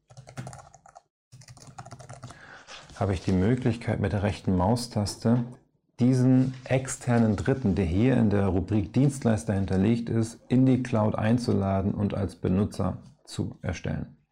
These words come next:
So, jetzt habt ihr, ähm, mehrere Punkte gesehen. Ihr habt gesehen, dass ich am Anfang bei der Projektanlage schon ein Interview erzeugen kann, was der Mandant bekommt, bevor ich mit ihm in das Projekt gehe. Ihr habt gesehen, wie ich Mandanten als auch externe Dritte einladen kann.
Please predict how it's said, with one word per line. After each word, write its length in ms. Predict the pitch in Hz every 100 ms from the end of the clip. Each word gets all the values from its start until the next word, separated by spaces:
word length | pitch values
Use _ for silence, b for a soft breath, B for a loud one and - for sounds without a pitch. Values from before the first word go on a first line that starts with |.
| B B B B B
So, 100 | 127
jetzt 160 | 156 165
habt 180 | 165
ihr, 220 | 170 160 151
ähm, 220 | 139 143
mehrere 220 | 147 165
Punkte 300 | 165 165 143
gesehen. 300 | 110 90 104
Ihr 80 | 107
habt 100 | 123
gesehen, 480 | 131 113 123 135 156
dass 240 | 131 120
ich 140 | - 120
am 100 | 117
Anfang 360 | 139 139 139
bei 100 | 117
der 80 | 110
Projektanlage 640 | - 107 123 139 131 127 123
schon 180 | 123 113
ein 80 |
Interview 300 | 117 120 107
erzeugen 400 | 110 - 110 110
kann, 180 | 123 127
was 120 | 120
der 100 | -
Mandant 440 | 104 101 98 101 -
bekommt, 320 | 98 104 95
bevor 380 | 92 - 107 113
ich 120 | 113
mit 160 | 113 -
ihm 100 | 107
in 80 |
das 120 | 104 -
Projekt 360 | - 107 110
gehe. 280 | - 117 120 B B B B
Ihr 140 | - 107
habt 160 | -
gesehen, 520 | 123 107 110 113 110 92
wie 140 | 107
ich 260 | 104 - _ _
Mandanten 720 | - 98 110 131 131 139 139
als 260 | 135 110 -
auch 120 | -
externe 420 | - - - 107
Dritte 360 | 92 101 - -
einladen 580 | 120 123 120 120 123 120
kann. 320 | 131 131